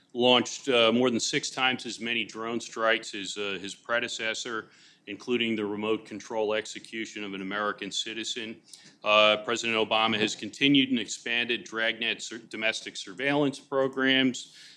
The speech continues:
based on a secret interpretation of the Patriot Act, and he's currently in the middle of his second undeclared war, all of which leads to the central question in Prof-, Professor Glennon's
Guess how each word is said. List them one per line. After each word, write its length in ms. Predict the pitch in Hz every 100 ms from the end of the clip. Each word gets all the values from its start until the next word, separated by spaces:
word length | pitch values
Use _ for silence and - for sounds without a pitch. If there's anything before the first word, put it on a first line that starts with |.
| _
based 280 | 117 117 -
on 140 | 117 104
a 40 |
secret 400 | - 135 127 127
interpretation 840 | 110 - 120 117 - 120 113 -
of 60 | 107
the 40 | 90
Patriot 520 | 127 123 120 123 113
Act, 320 | 113 113 - - - -
and 100 | 117
he's 160 | 110 107
currently 460 | - 143 135 143 123
in 80 |
the 80 | 113
middle 240 | 110 117 117
of 80 |
his 160 | 98 90
second 400 | - 110 - 110
undeclared 640 | 113 107 104 - 107 98
war, 400 | 95 120 131 82 80 - _ _ - _ _ _
all 220 | 131 135
of 60 | 120
which 300 | 127 - - -
leads 440 | 135 123 123 -
to 500 | - 120 117 113 120 - _ _
the 100 | -
central 340 | 113 123 113 110
question 480 | - 156 165 - 120
in 80 |
Prof-, 360 | 113 113 110 - -
Professor 440 | 117 113 110 117
Glennon's 600 | 95 107 104 104 95 -